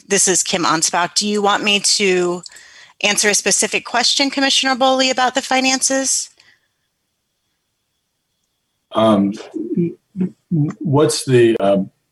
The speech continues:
Speaker 2: equity position at the net equity at the end of the most recent,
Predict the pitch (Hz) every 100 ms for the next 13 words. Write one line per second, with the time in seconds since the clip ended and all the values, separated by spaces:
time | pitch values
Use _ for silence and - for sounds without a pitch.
0 | _ _ _ _ - 120 120 131 117 120
1 | 113 107 113 - 113 113 - 104 98 -
2 | _ _ - 101 104 101 104 - 107 101
3 | 101 110 98 95 113 98 98 92 90 92
4 | 92 - 90 - 92 104